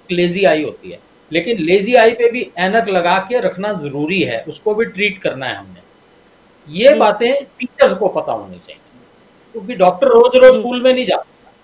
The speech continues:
Speaker 1: तो टीचर्स ने देखना है कि बच्चा एक आंख से देखता है, ऐसे देखेगा लेजी आई वाला बच्चा, तो उसे एक आंख से ही दिखता है, एक से कम दिखता है,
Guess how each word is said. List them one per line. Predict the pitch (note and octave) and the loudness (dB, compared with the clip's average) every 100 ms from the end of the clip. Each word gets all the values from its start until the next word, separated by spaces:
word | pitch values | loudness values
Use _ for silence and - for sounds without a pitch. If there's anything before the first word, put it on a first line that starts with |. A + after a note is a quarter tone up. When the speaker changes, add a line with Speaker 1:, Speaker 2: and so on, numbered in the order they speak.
| _ _ _ _ _ _ _ _ _ _ _ A#3+ | _ _ _ _ _ _ _ _ _ _ _ -8
Speaker 1:
तो | |
टीचर्स | A#3 A#3 A3 D4+ B3 | -8 -8 -2 2 2
ने | B3+ B3 | 2 -2
देखना | F3 F3+ G#3 | -4 -4 -6
है | B3+ | -2
कि | C#4 | -2
बच्चा | - F#3 A3+ | 0 0 0
एक | A3+ A#3 | 0 0
आंख | A3 F#3+ | -2 -4
से | G3+ | -4
देखता | D#3 C3+ - | -6 -8 -8
है, | B2+ D3+ | -8 -8
ऐसे | G3+ | -8
देखेगा | D#3+ A2 A#2 A#2 | -10 -12 -14 -12
लेजी | A2+ A#2+ A#2 A#2+ | -10 -10 -10 -8
आई | A#2 | -8
वाला | A2+ A2+ | -8 -10
बच्चा, | G#2+ - - | -12 -18 -20
तो | - G3+ A3+ | -18 -12 -10
उसे | A#3 C4+ A3 | -6 0 2
एक | A#3 B3+ | 4 2
आंख | G#3+ F3+ | 0 0
से | G#3 | -2
ही | |
दिखता | F3+ D3 D#3+ | -4 -6 -8
है, | D#3+ | -4
एक | F#3 F#3+ | -2 -2
से | A3+ | -2
कम | A3+ A#3 | -2 -2
दिखता | G#3+ - D#3 | -4 -6 -8
है, | - | -10